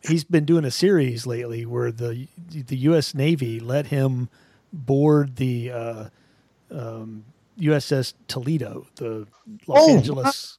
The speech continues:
Speaker 1: class attack submarine,
Speaker 2: Yeah.
Speaker 1: and,
Speaker 2: I'm
Speaker 1: and
Speaker 2: glad.
Speaker 1: videotape it. And you can, there's, like, several, um,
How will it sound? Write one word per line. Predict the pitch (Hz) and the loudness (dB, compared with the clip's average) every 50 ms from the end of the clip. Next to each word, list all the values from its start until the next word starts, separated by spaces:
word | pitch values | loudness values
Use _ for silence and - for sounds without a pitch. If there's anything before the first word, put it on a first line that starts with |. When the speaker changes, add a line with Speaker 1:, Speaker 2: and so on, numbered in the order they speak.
| _ - | _ -4
Speaker 1:
class | - 151 131 127 131 120 - - - - - - | -2 -2 0 0 -2 -4 -6 -8 -14 -16 -14 -12
attack | - 143 - 143 143 147 - - | -12 -6 -4 -2 -2 -2 -2 -4
submarine, | - 123 117 117 113 113 113 | -6 -6 -6 -8 -6 -4 -2
Speaker 2:
Yeah. | 214 113 113 113 - _ _ _ _ _ _ _ _ _ - | -2 -2 -4 -10 -16 _ _ _ _ _ _ _ _ _ -4
Speaker 1:
and, | 156 127 127 123 127 131 | -2 -2 -2 0 2 2
Speaker 2:
I'm | 202 214 135 | 4 4 4
Speaker 1:
and | 131 131 127 | 2 2 0
Speaker 2:
glad. | 120 - - 175 | 2 4 6 6
Speaker 1:
videotape | 202 196 175 160 135 123 117 113 113 120 120 - - - _ - - - 143 139 123 117 - | 6 6 4 4 4 2 -2 -6 -8 -10 -12 -16 -20 -20 _ -18 -6 -2 -2 -2 -2 -2 -4
it. | 127 117 131 - _ _ _ _ _ _ _ _ _ | -4 -6 -6 -6 _ _ _ _ _ _ _ _ _
And | - 123 123 120 120 117 117 117 117 113 113 - - _ _ 180 165 147 | -6 -6 -4 -4 -4 -6 -6 -8 -12 -14 -16 -18 -20 _ _ -20 -14 -6
you | 139 143 151 | -4 -4 -2
can, | - - 131 123 123 117 - - _ _ _ - | -2 -4 -6 -6 -6 -12 -14 -18 _ _ _ -8
there's, | 143 135 135 - - | -6 -4 -4 -4 -2
like, | 151 123 123 - | -4 -4 -4 -4
several, | - - 147 151 135 147 143 139 135 131 120 - _ _ _ _ _ _ _ _ _ _ - | -2 0 2 2 4 4 2 4 2 2 0 -4 _ _ _ _ _ _ _ _ _ _ -12
um, | 143 120 117 120 117 113 113 113 110 110 110 110 - | -10 -10 -8 -8 -10 -10 -10 -12 -12 -12 -12 -14 -14